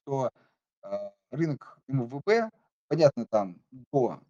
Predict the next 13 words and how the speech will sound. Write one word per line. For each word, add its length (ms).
э, 300
февральских 380
событий, 520
это, 420
м, 240
индекс, 500
индекс 320
с 40
учетом 400
дивидендов, 480
наиболее 500
очень 220
важна, 600